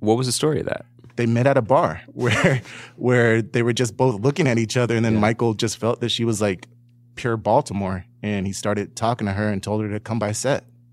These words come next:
Speaker 1: And s-, have you talked, so you talked to her for the book. Where is she in her life right now?
Speaker 2: She, I think she's still acting. Um,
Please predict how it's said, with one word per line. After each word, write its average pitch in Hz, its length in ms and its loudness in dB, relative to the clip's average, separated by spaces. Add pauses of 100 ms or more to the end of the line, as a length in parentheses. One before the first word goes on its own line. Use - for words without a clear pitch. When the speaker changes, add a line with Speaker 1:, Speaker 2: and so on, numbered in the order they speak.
(140)
Speaker 1:
And 110 80 0
s-, - 160 -10 (140)
have 117 120 -4
you 135 80 0
talked, 117 360 0
so - 100 -4
you 120 60 0
talked 113 200 2
to 92 80 0
her 95 100 0
for 92 100 -6
the 80 80 -2
book. 71 220 -4
Where 107 260 2
is 117 60 -2
she 123 160 -4
in 104 60 -2
her 82 100 -6
life - 240 -10
right 50 100 -10
now? - 220 -18 (680)
Speaker 2:
She, 165 240 0
I 147 80 2
think 208 220 -2
she's 131 200 -8
still 117 220 0
acting. 104 400 -2 (220)
Um, 104 420 -4